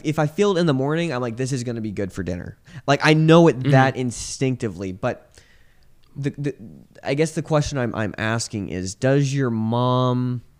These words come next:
Speaker 1: like, plan out her avocado buying? As in, like, does she buy a green one? Then she buys one that's kind of green. Then she buys one that's perfect for that day. Like, d-, does she plan it out like that? Or does she somehow have this miraculous being able to find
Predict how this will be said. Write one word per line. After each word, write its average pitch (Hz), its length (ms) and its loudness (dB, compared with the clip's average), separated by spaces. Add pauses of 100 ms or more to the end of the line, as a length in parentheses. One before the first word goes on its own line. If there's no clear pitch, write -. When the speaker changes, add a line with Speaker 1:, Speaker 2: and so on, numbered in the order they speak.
(1300)
Speaker 1:
like, 117 400 0
plan 135 500 2
out 113 320 0
her 117 180 -4
avocado 92 680 -2
buying? 85 720 -6
As 131 220 0
in, 131 100 0
like, 117 240 -2
does 131 180 -2
she 131 200 -4
buy 117 320 2
a 113 180 2
green 117 440 0
one? 76 320 -4
Then 120 200 -2
she 117 240 -4
buys 113 460 -2
one 113 180 -2
that's 107 240 -4
kind 117 380 -2
of 92 120 -6
green. 90 280 -6
Then 110 140 -6
she 120 200 -6
buys 110 320 -4
one 110 200 -6
that's 101 180 -6
perfect - 480 -8
for 117 160 -4
that 110 260 -4
day. 95 380 -2
Like, 107 160 -6
d-, 147 140 0
does 139 200 -2
she 175 160 -4
plan 147 400 -2
it 135 80 0
out 131 220 -2
like 117 240 -4
that? 113 240 -4
Or 127 100 -4
does 123 180 -2
she 135 140 -6
somehow 123 520 -2
have 113 220 -2
this 113 160 -6
miraculous 107 520 -6
being 107 180 -4
able 98 180 -4
to 95 60 -4
find 92 460 -6